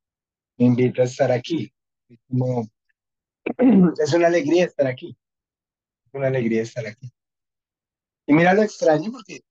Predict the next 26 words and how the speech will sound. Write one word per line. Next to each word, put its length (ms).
yo 160
siempre 460
he 20
estado 340
aquí, 360
pero 220
no 220
me 80
<laughs> 0
daba 360
cuenta. 840
Entonces, 1000
estar 380
aquí 320
es 240
como, 580
como 640
una, 320
una 200
invitación 840
amorosa 800
que 140
hace 420
Dios 460
al 200
presente. 560